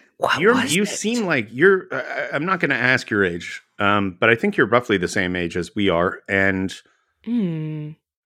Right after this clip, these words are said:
Speaker 2: I, was it not the It miniseries? Seems
Speaker 1: Oh,
Speaker 2: like you
Speaker 1: ma-
Speaker 2: would have been prime time,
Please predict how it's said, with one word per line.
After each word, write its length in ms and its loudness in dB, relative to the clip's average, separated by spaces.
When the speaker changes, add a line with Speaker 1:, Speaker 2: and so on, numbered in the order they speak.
Speaker 2:
I, 260 2
was 200 -2
it 100 -8
not 200 -2
the 200 -8
It 140 -2
miniseries? 840 -6
Seems 220 2
Speaker 1:
Oh, 40 6
Speaker 2:
like 180 4
you 60 4
Speaker 1:
ma- 60 4
Speaker 2:
would 80 6
have 60 -2
been 280 0
prime 600 2
time, 580 0